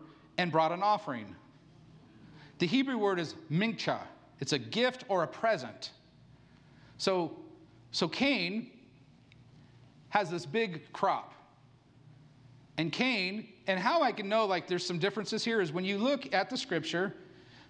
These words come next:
verse four says, or verse three says, "Cain brought to the Lord an offering."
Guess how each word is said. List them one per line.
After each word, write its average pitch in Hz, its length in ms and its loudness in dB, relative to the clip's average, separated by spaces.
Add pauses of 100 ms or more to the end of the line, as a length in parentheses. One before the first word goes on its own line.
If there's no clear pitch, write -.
verse 220 260 2
four 226 240 4
says, 170 460 -2 (500)
or 151 160 2 (280)
verse 185 220 2
three 240 140 2
says, 170 180 0
"Cain 247 320 2
brought 208 280 2
to 196 80 -4
the 185 120 0
Lord 185 220 4
an 175 100 0
offering." 151 400 0